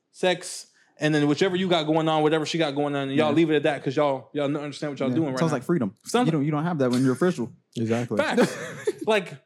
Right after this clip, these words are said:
Speaker 1: also, like, so me and, me and Maya, we date, we didn't date, uh, it's initially.
Speaker 2: Uh-huh.
Speaker 1: We, we took, it was, I met Maya, I wanna say August, right?
Speaker 2: Yeah.
Speaker 1: I dated Maya in January. No,
Speaker 2: Mm-hmm.
Speaker 1: November. No, December.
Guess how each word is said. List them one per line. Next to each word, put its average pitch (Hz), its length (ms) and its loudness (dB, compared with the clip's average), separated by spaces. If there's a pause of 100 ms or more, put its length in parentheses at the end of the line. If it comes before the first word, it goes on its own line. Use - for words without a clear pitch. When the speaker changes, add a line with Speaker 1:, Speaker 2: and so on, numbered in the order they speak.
(380)
Speaker 1:
also, 160 260 -2
like, 143 320 -2
so 160 240 2
me 202 680 2
and, 143 460 -6 (120)
me 170 160 -2
and 160 80 -2
Maya, 139 240 -2
we 156 120 -2
date, 151 260 -2
we 202 140 2
didn't 180 180 -2
date, 139 320 -2 (240)
uh, 139 220 -8
it's 139 180 -12
initially. 135 680 -4
Speaker 2:
Uh-huh. 117 200 -8
Speaker 1:
We, 175 160 0
we 165 180 -2
took, 185 460 -2 (160)
it 160 80 -4
was, 147 480 -4 (340)
I 139 80 -6
met 170 180 -2
Maya, 151 440 0 (160)
I 147 80 -6
wanna 139 160 -6
say 131 720 -6
August, 117 480 -10 (100)
right? 135 160 -12 (140)
Speaker 2:
Yeah. 110 200 -8 (200)
Speaker 1:
I 135 100 -2
dated 165 260 2
Maya 143 440 0
in 131 600 -4 (440)
January. 127 460 -4 (100)
No, 127 280 -4
Speaker 2:
Mm-hmm. - 100 -16
Speaker 1:
November. 123 480 -4 (260)
No, 107 140 -12
December. - 340 -16